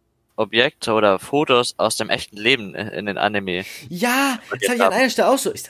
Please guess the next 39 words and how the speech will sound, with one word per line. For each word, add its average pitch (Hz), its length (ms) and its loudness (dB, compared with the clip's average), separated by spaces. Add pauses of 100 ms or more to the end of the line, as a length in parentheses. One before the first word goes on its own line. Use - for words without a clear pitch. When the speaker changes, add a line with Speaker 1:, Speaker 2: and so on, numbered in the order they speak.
Speaker 2:
ist - 160 -14
das - 120 -14
ein - 100 -20
echtes - 400 -18
Bild, 320 280 -10
was - 60 -10
Speaker 1:
Ja. 320 140 6
Speaker 2:
sie - 60 -4
da 302 120 -4
gemacht 311 380 -10
haben? - 160 -20 (180)
Speaker 1:
Ich - 80 -10
glaub, 151 260 2
ähm, 117 400 0
als - 500 0 (920)
die, 95 380 -2
äh, - 80 -6
mal 92 680 -4 (120)
Autos 156 360 2
gezeigt 101 480 0
haben 95 220 -2
vor 120 160 0
der 104 200 4
Wohnung 117 440 -2
von, 90 560 -2 (1040)
äh, - 160 -6 (120)
von 107 220 -6
der 95 100 2
Freundin 113 380 0
von 87 400 -12
Shion 107 420 2
Watanabe, 98 560 -2 (580)
das 101 140 -4
ist - 60 -2
die 95 40 -8
Freundin 95 300 0
von 95 220 -4 (100)
Hiro, 104 320 -2 (720)
genau, 90 200 -10